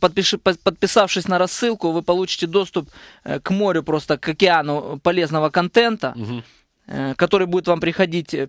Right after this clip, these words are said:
Speaker 1: периодически на ваш ящик, вы его изучаете, внедряете, там и видео, и тексты, что угодно, и постепенно по, э, сба-, там уже будет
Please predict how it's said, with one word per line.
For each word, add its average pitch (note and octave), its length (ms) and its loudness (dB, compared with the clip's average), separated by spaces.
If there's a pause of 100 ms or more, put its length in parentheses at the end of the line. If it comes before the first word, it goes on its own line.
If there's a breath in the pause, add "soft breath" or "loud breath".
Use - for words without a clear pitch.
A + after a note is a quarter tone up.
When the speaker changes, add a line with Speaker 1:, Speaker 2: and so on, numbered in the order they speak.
Speaker 1:
периодически F3+ 680 0
на D#3 120 0
ваш E3 220 2
ящик, G#3+ 400 0
вы F3+ 120 0
его F3 200 0
изучаете, F3+ 600 0
внедряете, E3+ 640 0
там D3 180 -2
и F3 140 -4
видео, F3 380 -2
и D3+ 100 -4
тексты, F3 420 -2
что E3+ 240 -4
угодно, E3+ 340 -4 (500 loud breath)
и A#3 80 2
постепенно G#3 760 2 (180)
по, E3+ 640 2
э, C#3+ 260 -6
сба-, D#3+ 360 2
там G3 220 2
уже F3+ 160 0
будет E3+ 300 -2